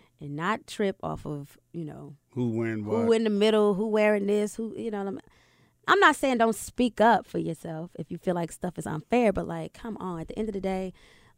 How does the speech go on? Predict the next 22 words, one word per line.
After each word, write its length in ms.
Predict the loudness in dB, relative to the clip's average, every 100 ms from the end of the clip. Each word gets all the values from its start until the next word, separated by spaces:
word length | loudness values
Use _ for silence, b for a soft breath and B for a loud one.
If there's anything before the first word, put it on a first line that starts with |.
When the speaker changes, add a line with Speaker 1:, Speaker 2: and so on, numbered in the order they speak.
| -8
Speaker 1:
like, 120 | 0
women, 300 | 2 2 2
when 120 | -2
are 60 | -2
we 140 | -4
gonna 200 | -6 -8
start 320 | -10 -10 -10
supporting 400 | -12 0 2 4
each 140 | 2 -2
other? 120 | -4
We 140 | -2
gotta, 260 | 2 4 4
we 140 | 2 2
gotta 180 | 4 4
start 340 | 4 2 2
showing 300 | 0 0 2
brothers 340 | 4 4 4 2
that 120 | 0
we 180 | 0 -2
too 440 | 0 0 2 -2 b b b b b b
can 260 | -4 -2 0
really 560 | 2 2 2 0 -2